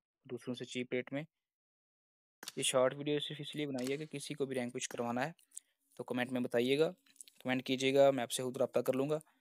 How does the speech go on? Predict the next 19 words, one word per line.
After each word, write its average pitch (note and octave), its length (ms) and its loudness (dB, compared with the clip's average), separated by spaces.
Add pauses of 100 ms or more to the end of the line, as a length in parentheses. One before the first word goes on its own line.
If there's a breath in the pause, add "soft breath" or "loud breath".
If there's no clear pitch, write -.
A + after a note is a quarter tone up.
(320 soft breath)
तो C3+ 80 -4
इंशाल्लाह C3 420 2
दूसरों B2 260 -4
से C3 120 0
चीप C3+ 260 -4
रेट B2 140 -4
पे A#2+ 120 -2
आपको A#2+ 200 -6
वो B2 140 -6
रैंक B2 440 -12
पुश B2+ 140 -4
करके B2+ 240 -2
देंगे। C3 340 -4 (720 loud breath)
तो A#2 120 -4
ये B2 180 2
वीडियो B2+ 300 4
यहीं B2 200 0
तक C#3 160 0
थी, D3 160 -8